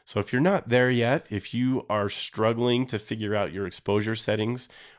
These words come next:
while you're outdoors, especially if you're doing, like, a golden hour shoot and the light's constantly changing on you through your, your golden hour, and you have struggled to keep up with that and, and keep your settings changing,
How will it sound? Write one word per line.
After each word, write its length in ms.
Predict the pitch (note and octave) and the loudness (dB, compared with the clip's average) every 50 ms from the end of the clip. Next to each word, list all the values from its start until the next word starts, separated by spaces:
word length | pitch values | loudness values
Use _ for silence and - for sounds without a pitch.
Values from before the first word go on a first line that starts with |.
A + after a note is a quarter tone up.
| _ | _
while 280 | - G2+ G#2+ G#2+ A2 A#2 | 0 2 4 4 4 4
you're 240 | A#2 A2 G#2+ - - | 4 4 2 2 2
outdoors, 640 | A2 A#2 A2 G2+ G2+ G#2+ G2+ G2+ G#2 A2+ A#2 A2 | 2 2 2 0 0 0 0 2 0 0 -2 -4
especially 580 | F2 - - - G2 A2+ A2 - - A2 A#2+ A2+ | -4 -6 -2 -2 -2 -2 -2 -4 -2 -2 0 -2
if 140 | G#2 - - | -2 -2 -6
you're 80 | G2 | -6
doing, 300 | F#2 F#2+ G2 G2 G2+ F#2+ | -4 -2 0 0 0 0
like, 180 | F#2 F#2 F2+ - | -2 -2 -4 -4
a 80 | F2+ | -6
golden 380 | F2+ F2+ G2 G#2 A2+ G#2+ A#2 A#2 | -4 -2 0 0 2 2 2 2
hour 240 | A#2 A2+ A2 A2+ A2 | 2 2 2 0 0
shoot 400 | G#2+ - - G2+ A2 A2+ - - - - - - - - | -2 -4 -2 -2 0 -2 -2 -6 -10 -20 -20 -18 -10 -4
and 120 | - G#2+ G2 | -2 -2 -2
the 60 | F#2 | 0
light's 320 | F#2+ G#2 G#2+ G2 - - | 0 0 0 0 -2 -4
constantly 640 | - - - F#2+ F#2+ G2+ G#2 - - - - F#2 G#2 | -8 -6 -2 0 0 0 0 -2 -4 -6 -6 -6 -6
changing 480 | F#2 - - G2 G2+ F#2+ G2+ G2+ F#2+ F2+ | -4 -2 0 0 0 0 0 -2 -2 -2
on 160 | F#2+ F#2+ F#2+ | -2 -2 -2
you 80 | G2 | -4
through 200 | G2 - - F#2 | -4 -6 -6 -6
your, 320 | G2 F2+ F2+ F2+ - - - | -4 -4 -4 -4 -6 -8 -10
your 160 | D#2+ E2+ F2 | -10 -10 -8
golden 360 | F2 F#2 F#2 F#2 F2+ F#2+ F2+ F2+ | -6 -4 -4 -4 -2 -4 -4 -2
hour, 380 | F2 F2 F2+ F#2 G2 G#2+ A2 - - - - - - - - - _ - | -2 -2 -2 -2 -4 -4 -6 -10 -18 -20 -20 -20 -20 -20 -20 -20 _ -6
and 360 | - F#2+ F#2 F#2 F2+ F2 E2 | -2 -2 0 0 -2 -2 -4
you 180 | E2+ E2 F#2+ G2 | -4 -2 -2 0
have 140 | G#2 F#2 - | 0 0 -2
struggled 500 | - - - - F#2+ F#2+ F#2+ G#2 G#2 F#2 | -2 -2 0 0 2 2 2 0 -2 -4
to 60 | - | -6
keep 260 | - - F#2 - - | -6 -6 -6 -2 -2
up 160 | G2+ - - | -4 -2 -2
with 140 | G#2 G#2 - | -4 -4 -2
that 260 | G2+ G2+ G2+ G2 - | 0 0 0 -2 -4
and, 220 | - F2+ F2 - - | -6 -8 -8 -8 -10
and 120 | - F2+ - | -10 -12 -12
keep 200 | - F2+ F2+ - | -12 -12 -10 -8
your 80 | F2 | -8
settings 460 | - - - F#2 F2+ F#2+ G2+ F#2+ - - | -6 -2 -2 -2 -2 -2 -4 -4 -4 -4
changing, 460 | - G2+ G2+ G2+ G2+ G#2 G#2+ A#2 | -2 0 0 0 0 -2 -2 -4